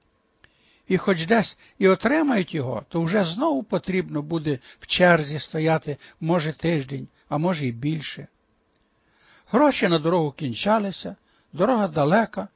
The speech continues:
пересадок ще багато, щоб добратися до Чернівців, і всюди така ж проблема. Все для фронту, і транспортні засоби теж, і то в першу чергу їм, а вони, кому вони потрібні?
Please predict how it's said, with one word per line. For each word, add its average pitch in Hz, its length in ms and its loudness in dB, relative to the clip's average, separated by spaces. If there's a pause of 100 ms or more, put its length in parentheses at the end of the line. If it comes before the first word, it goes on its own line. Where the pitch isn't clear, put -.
(340)
пересадок 208 640 2
ще - 180 -6
багато, 147 680 -2 (480)
щоб 185 280 -4
добратися 202 540 -2
до 185 120 -8
Чернівців, 190 680 -8 (360)
і 185 100 4
всюди 262 420 -2
така 185 320 0
ж - 120 -8
проблема. 277 640 -4 (640)
Все 262 300 2
для 262 200 -2
фронту, 294 580 -4 (260)
і 147 100 -6
транспортні - 640 -6
засоби 196 500 -4
теж, 277 440 -6 (480)
і 147 100 -2
то 151 140 -2
в 127 40 -4
першу 185 360 0
чергу 202 380 0
їм, 240 360 -2 (420)
а 202 120 2
вони, 233 420 0 (380)
кому 339 300 0
вони 165 200 2
потрібні? 120 560 -10